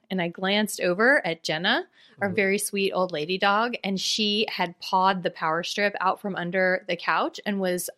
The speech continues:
Speaker 1: um, putting her mouth on it like she was
Speaker 2: Mm.
Speaker 1: going to chew it like a chew toy.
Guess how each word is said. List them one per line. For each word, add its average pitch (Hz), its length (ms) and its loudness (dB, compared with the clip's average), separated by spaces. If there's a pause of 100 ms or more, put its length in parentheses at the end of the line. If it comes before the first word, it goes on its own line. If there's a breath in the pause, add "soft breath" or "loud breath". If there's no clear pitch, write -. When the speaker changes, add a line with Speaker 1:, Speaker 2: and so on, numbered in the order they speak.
(140)
Speaker 1:
um, 165 380 -2 (440 loud breath)
putting 254 200 4
her 277 100 4
mouth 302 260 6
on 208 160 0
it 165 280 0
like 202 160 0
she 220 120 0
was 214 160 2
Speaker 2:
Mm. - 40 -12
Speaker 1:
going 214 200 2
to 202 80 -2
chew 220 240 0
it 220 100 2
like 220 160 -2
a 220 60 -2
chew 277 220 0
toy. 170 400 0